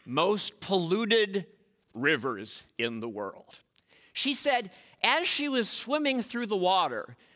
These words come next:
she said it felt like she was swimming through warm oil. And as she's swimming through the water, she said she could see things floating by her on the water that you don't want to see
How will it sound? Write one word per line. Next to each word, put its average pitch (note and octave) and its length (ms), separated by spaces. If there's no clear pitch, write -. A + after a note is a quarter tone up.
she - 180
said G#3 240
it G3+ 120
felt D4 380
like F#3 320
she G#3+ 220
was F3+ 180
swimming C4 720
through G#3 680
warm G#3+ 1000
oil. D3+ 460
And F3 120
as C#4 200
she's C#4+ 240
swimming D4 400
through B3+ 180
the G#3 100
water, G#3+ 420
she G#3 180
said G#3+ 240
she - 180
could C4+ 180
see D#4 240
things F3 420
floating C#4 440
by A#3 320
her F3+ 180
on E3 160
the D#3+ 60
water D#3 560
that G3 240
you G#3+ 120
don't G3+ 380
want D3+ 380
to D#3+ 120
see B2+ 560